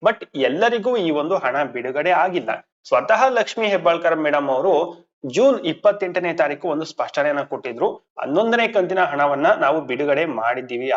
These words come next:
already. So ಇನ್ನೇನು ಎರಡು ದಿನಗಳಲ್ಲಿ, ಅಂದ್ರೆ ಜೂನ್ ಇಪ್ಪತ್ತ ಎಂಟನೇ ತಾರೀಕು,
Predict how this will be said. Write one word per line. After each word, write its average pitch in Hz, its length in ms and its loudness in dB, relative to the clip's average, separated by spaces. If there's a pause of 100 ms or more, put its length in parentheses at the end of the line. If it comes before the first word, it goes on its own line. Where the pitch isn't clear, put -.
already. 117 440 -4 (400)
So 202 160 4
ಇನ್ನೇನು 190 440 2
ಎರಡು 175 380 2
ದಿನಗಳಲ್ಲಿ, 165 420 2
ಅಂದ್ರೆ 151 260 0
ಜೂನ್ 160 280 -2
ಇಪ್ಪತ್ತ - 420 -2 (140)
ಎಂಟನೇ 190 340 0
ತಾರೀಕು, 170 760 0